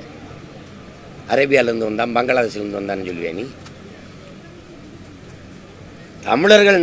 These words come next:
நாங்கள் இறை வழிபாட்டிற்காக இல-, இஸ்லாத்தை ஏற்றிருக்கிறோம்.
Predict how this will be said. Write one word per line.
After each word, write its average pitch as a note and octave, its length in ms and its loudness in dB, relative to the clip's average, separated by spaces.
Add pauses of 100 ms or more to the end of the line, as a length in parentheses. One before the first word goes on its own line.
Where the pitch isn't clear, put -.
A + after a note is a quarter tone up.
நாங்கள் G3 340 6 (360)
இறை D#3 180 6
வழிபாட்டிற்காக C3+ 720 2
இல-, A#2+ 260 2
இஸ்லாத்தை A#2+ 440 -2
ஏற்றிருக்கிறோம். F2 440 -8